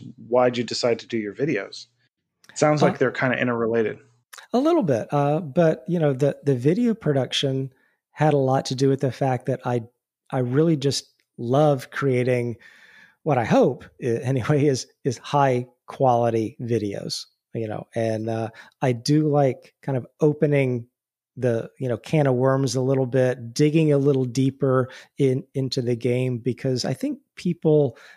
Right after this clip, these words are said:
Speaker 2: that say there's nothing to do in Star Citizen are wanting a game that presents itself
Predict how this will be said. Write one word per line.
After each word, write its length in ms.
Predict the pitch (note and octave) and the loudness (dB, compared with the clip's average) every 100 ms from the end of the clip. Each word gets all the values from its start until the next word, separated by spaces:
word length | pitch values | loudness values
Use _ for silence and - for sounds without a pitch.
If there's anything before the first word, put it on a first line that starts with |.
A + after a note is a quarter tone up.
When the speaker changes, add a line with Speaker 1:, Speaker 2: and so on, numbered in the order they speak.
| _ | _
Speaker 2:
that 180 | B2+ B2+ | -2 -2
say 580 | - - D3 B2+ A#2+ A2 - _ | 0 0 2 4 2 0 -6 _
there's 200 | C#3+ G#2+ | -4 -2
nothing 480 | B2+ C3 C#3 - C#3+ | 0 2 2 0 -2
to 100 | C#3+ | -2
do 220 | C3 C3+ | 0 2
in 80 | B2+ | 2
Star 340 | A2+ - A#2 G#2 | -2 0 0 0
Citizen 680 | - B2 C#3 - G3 G#3+ - _ _ _ _ _ - | -2 0 -2 0 0 0 -6 _ _ _ _ _ -2
are 340 | C3 B2 A#2+ - | 2 2 0 -6
wanting 540 | D#3 B2+ C3+ E3 F3+ E3 | -8 -4 0 2 4 2
a 60 | |
game 600 | C3 A#2 B2+ A#2+ A#2 A2+ A2+ _ - | 0 0 0 0 -2 -4 -8 _ -4
that 360 | B2 A#2 - _ _ _ _ | 0 0 -2 _ _ _ _
presents 880 | - C3+ A#2+ B2 D3 A#2 - - - _ _ _ _ | -4 -2 0 2 0 0 -4 -4 -6 _ _ _ _
itself 600 | B2+ - C#3+ G#2 G2 - | -4 0 0 0 -4 -12